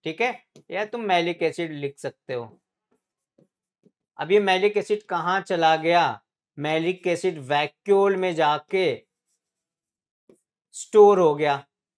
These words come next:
तो उससे क्या होगा बेटा? इस प्रोसेस को हम क्या बोलेंगे? मैलेट को स्टोर करना।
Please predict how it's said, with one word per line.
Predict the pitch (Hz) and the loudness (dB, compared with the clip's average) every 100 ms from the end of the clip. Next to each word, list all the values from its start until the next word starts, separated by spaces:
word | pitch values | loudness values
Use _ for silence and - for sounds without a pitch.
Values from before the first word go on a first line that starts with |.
| _ _ _ _ | _ _ _ _
तो | 202 202 | -4 -4
उससे | 196 220 | -2 -4
क्या | 214 202 | 2 4
होगा | 190 190 | 4 2
बेटा? | 185 180 | -2 -2
इस | 196 196 - | -2 -2 -6
प्रोसेस | 202 175 165 196 - | -2 -2 -2 -8 -6
को | |
हम | 196 185 | -8 -2
क्या | 185 180 | 0 2
बोलेंगे? | 196 185 180 165 | 2 0 0 0
मैलेट | 139 151 160 165 185 185 - | -2 -2 -2 0 -2 -4 -2
को | 208 233 | 2 2
स्टोर | - - 220 202 185 - | 0 -6 0 0 -2 -4
करना। | 175 165 156 113 | -4 -2 -6 -8